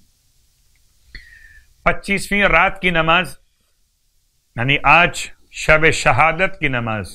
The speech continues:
بیس رکعت نماز دو دو رکعت کر کے پڑھی جائے گی۔ نماز مغرب اور عشاء کے درمیان اس کی،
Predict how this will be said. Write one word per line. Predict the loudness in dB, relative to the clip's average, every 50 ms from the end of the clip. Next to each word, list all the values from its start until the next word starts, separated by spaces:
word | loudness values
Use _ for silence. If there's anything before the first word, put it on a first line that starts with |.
| -20 _ _ _ _ _ _ _ _ _ _ _ _ _ _ 0
بیس | 4 4 4 4 4 2
رکعت | 2 2 2 0 0 2
نماز | 0 2 2 4 2 2 0 -4 -10 -18 _ _ _ _ _ _ _ _ _ _ _ _ _ _ _ _ _ _ _ _ _ _ _ _ _ _ _ _ _ _ _ _ _ -6
دو | -2 2 4 6 6 6 4
دو | 4 6 4 6
رکعت | 4 2 2 0 -2 0 0
کر | 0 0
کے | 2 2 0
پڑھی | 2 2 2 0 0 0
جائے | 2 4 4 4 4 2 -2
گی۔ | -4 -4 -2
نماز | 0 0 0 2 2 2 2 2 0
مغرب | 0 2 2 2 2 2 4 4 4 4 4 4
اور | 2 2 2 2
عشاء | 0 0 2 2 2 2
کے | 2 2 0 2
درمیان | 2 2 0 0 0 0 2 4 4 4 2 0 -2
اس | -6 -6 -2
کی، | 0 0 0 -2